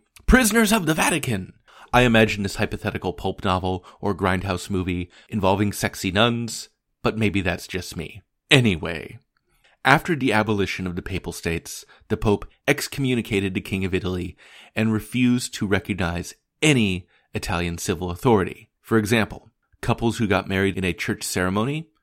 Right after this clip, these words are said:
well, they would also have to have a civil ceremony. And couples who got married in a civil ceremony, well, the church didn't recognize that.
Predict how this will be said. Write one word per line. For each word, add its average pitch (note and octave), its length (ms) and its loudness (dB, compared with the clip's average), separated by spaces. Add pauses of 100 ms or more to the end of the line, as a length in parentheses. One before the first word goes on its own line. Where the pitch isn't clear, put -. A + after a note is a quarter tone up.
(220)
well, F2 360 -4 (200)
they E2 100 -2
would F2 120 0
also G#2+ 380 0
have F#2+ 200 -6
to F2+ 80 -10
have F2 160 -6
a G2+ 60 -2
civil - 320 0
ceremony. E2 640 -6 (640)
And F#2+ 180 -6
couples G#2 320 -2
who A2+ 100 0
got F#2+ 200 0
married F#2 240 0
in F2+ 80 -6
a F2 80 -4
civil G#2+ 320 -2
ceremony, B2 600 -2 (500)
well, G2 240 2
the A#2 100 -4
church - 440 0
didn't F2 220 -4
recognize E2+ 520 -6
that. G2+ 320 0